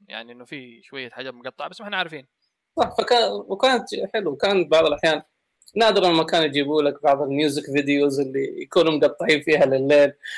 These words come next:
Speaker 1: حق سيسمي ستريت غالبا، حق افتح يا سمسم اللي بالإنجليزي.
Speaker 2: سيسمي ستريت، يا الله، سيسمي ستريت.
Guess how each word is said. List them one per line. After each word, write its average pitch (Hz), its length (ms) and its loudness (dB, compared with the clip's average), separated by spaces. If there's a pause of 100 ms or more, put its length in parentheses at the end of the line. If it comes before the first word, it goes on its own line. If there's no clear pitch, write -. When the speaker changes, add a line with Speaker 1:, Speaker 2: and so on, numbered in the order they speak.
(140)
Speaker 1:
حق - 240 -10
سيسمي 226 460 -12
ستريت 180 440 -12
غالبا، 135 380 -8
حق 139 120 -12
افتح 147 200 -14
يا 143 60 -8
سمسم 143 300 -16
اللي 135 120 -12
بالإنجليزي. 131 640 -14 (200)
Speaker 2:
سيسمي 151 460 -4
ستريت، 143 340 -4
يا 147 200 4
الله، 139 280 -2
سيسمي 139 420 -6
ستريت. 139 400 -2